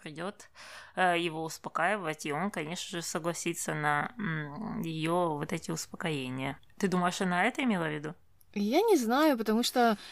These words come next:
Speaker 2: как по мне, это идет вразрез с ее стратегией, которую она описывала ранее. Она решила ничего не делать, а потом дождаться правильного момента, чтобы что-то сделать. Ну, а чем это отличается от того, что было до этого?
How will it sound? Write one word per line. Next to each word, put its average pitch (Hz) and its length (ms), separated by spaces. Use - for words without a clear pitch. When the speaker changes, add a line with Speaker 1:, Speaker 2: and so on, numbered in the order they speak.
Speaker 2:
как 214 140
по 214 120
мне, 262 300
это 208 440
идет 214 220
вразрез 202 400
с - 120
ее 190 200
стратегией, 208 580
которую 196 320
она 175 160
описывала 180 520
ранее. 170 480
Она 196 500
решила 208 640
ничего 202 400
не 196 160
делать, 185 500
а 180 500
потом 196 360
дождаться 180 460
правильного 175 500
момента, 180 300
чтобы 175 220
что-то 190 300
сделать. 170 540
Ну, 185 120
а 185 60
чем 254 180
это 240 120
отличается 208 600
от 175 100
того, 175 220
что 180 180
было 175 340
до 175 540
этого? 165 480